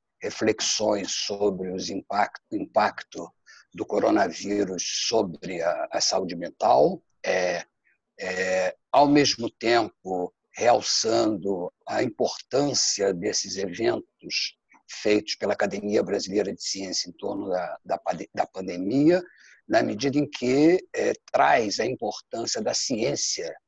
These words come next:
para enfrentarmos esse grande impasse sanitário,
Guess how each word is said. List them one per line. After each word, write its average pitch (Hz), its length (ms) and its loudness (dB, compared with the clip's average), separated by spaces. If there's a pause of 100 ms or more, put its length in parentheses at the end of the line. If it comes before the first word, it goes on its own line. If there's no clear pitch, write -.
(360)
para 127 800 6
enfrentarmos - 1300 0
esse 113 240 -4
grande 127 360 0
impasse - 560 0
sanitário, 160 880 4